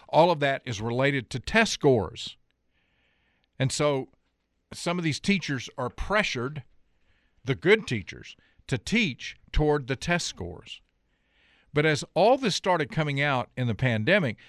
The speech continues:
parents were appalled. It, it, it influenced a, a, a governor's election in Virginia. Um, it influenced a lot of races because they, a lot of parents, a lot of just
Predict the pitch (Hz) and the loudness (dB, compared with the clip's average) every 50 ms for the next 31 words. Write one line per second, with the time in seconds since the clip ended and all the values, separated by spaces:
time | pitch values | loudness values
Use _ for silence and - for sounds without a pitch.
0 | - _ _ - - 175 208 233 240 151 113 - - - 127 120 - - 131 - | -20 _ _ -4 0 0 2 2 0 -2 -4 -6 -10 -10 -10 -8 -6 -6 -6 -6
1 | - - - 185 226 262 240 - - - - - - - _ _ _ _ _ _ | -6 0 2 4 6 6 6 4 0 -10 -20 -20 -20 -20 _ _ _ _ _ _
2 | _ _ _ _ _ _ _ _ _ _ _ _ _ _ _ _ _ - - 170 | _ _ _ _ _ _ _ _ _ _ _ _ _ _ _ _ _ -4 -4 -4
3 | 160 - - - 175 165 170 180 185 - - 151 147 151 190 220 202 - 190 202 | -4 -4 -4 -4 -2 -2 -2 -4 -4 -6 -4 -4 0 0 0 0 0 -2 -2 -2
4 | 196 175 147 - 143 131 127 - - - 135 123 - - _ - 139 131 107 - | -2 -2 -2 -2 -2 -4 -4 -6 -8 -8 -8 -8 -8 -14 _ -8 -6 -6 -2 2
5 | 160 185 208 254 202 131 110 101 - - _ - - 127 131 151 170 196 - - | 2 2 2 2 0 -2 -2 -2 -6 -10 _ -4 -2 -2 0 2 0 0 0 -2
6 | - 127 120 113 - - 139 131 117 127 113 104 139 196 247 226 98 80 - _ | -4 -4 -4 -6 -2 0 0 0 0 -2 -2 0 0 0 0 -2 -6 -10 -14 _
7 | _ _ _ _ _ _ _ _ _ _ _ _ _ _ _ _ _ _ _ _ | _ _ _ _ _ _ _ _ _ _ _ _ _ _ _ _ _ _ _ _
8 | _ _ _ _ _ _ _ _ _ _ _ _ _ _ _ _ _ - 127 123 | _ _ _ _ _ _ _ _ _ _ _ _ _ _ _ _ _ -6 -2 -2
9 | 120 120 117 117 - 151 160 185 190 165 - 175 170 160 135 - 143 131 143 151 | -2 -2 -4 -4 -2 -2 0 0 -2 -2 -4 -2 -2 -2 -2 -4 -4 -2 0 0
10 | 185 226 196 117 104 98 87 85 87 - - - - - - _ _ _ _ _ | 0 0 -2 -4 -6 -8 -8 -10 -12 -14 -18 -18 -20 -20 -20 _ _ _ _ _
11 | _ _ _ _ _ _ _ _ _ _ _ _ _ _ - 131 - 151 151 139 | _ _ _ _ _ _ _ _ _ _ _ _ _ _ -12 -8 -2 0 0 0
12 | 135 - - - _ _ - 139 151 147 - _ _ _ _ _ - 135 127 127 | 0 -4 -8 -14 _ _ -4 -4 -4 -4 -4 _ _ _ _ _ -2 -2 0 2
13 | 143 151 160 180 180 156 113 - - - 170 180 196 208 185 160 143 - - - | 2 2 4 4 2 0 -4 -4 -4 -2 0 0 2 2 0 0 -2 -6 -10 -8
14 | - 123 123 127 135 143 151 147 131 110 - 139 127 - - _ | -6 -4 -2 0 0 0 0 0 -2 -2 -2 -4 -4 -4 -6 _